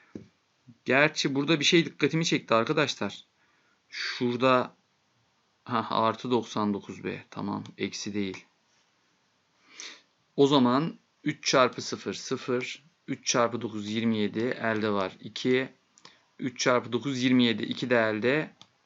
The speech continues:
yirmi dokuz. Yani bu A'yı üç alırsak iki bin dokuz yüz yetmiş. Üç bin iki yüz yetmiş birden,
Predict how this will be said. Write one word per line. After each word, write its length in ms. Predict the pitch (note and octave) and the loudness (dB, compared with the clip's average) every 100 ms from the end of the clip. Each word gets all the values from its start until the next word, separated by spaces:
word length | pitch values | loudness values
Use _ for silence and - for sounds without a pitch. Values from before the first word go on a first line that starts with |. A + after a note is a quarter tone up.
| _ _ _ | _ _ _
yirmi 440 | B2 A2 A2+ B2+ B2+ | -10 -4 0 2 2
dokuz. 540 | B2 - G#2+ - - - _ _ - _ _ - | 0 -2 -10 -12 -20 -20 _ _ -20 _ _ -6
Yani 280 | A#2 A2+ A2+ | -2 0 2
bu 220 | C#3 - - | 0 0 6
A'yı 280 | C3+ C#3+ D#3 | 8 10 8
üç 180 | D#3 | 6
alırsak 540 | D3 D3 - C3 B2 - | 4 4 2 4 4 2
iki 220 | - - | -8 0
bin 160 | C#3 C3+ | 4 4
dokuz 240 | B2 D3 | 2 0
yüz 200 | C#3+ D3+ | 0 2
yetmiş. 560 | C#3 B2+ A#2+ A2+ - - _ _ _ - | 4 4 2 2 0 -4 _ _ _ -4
Üç 200 | D3+ D#3 | -2 0
bin 80 | D3 | 0
iki 160 | D3+ | 2
yüz 140 | D#3 B2+ | 2 4
yetmiş 380 | D#3 D3 - | 2 2 0
birden, 440 | D#3+ C#3+ A#2 G#2 | 2 2 2 0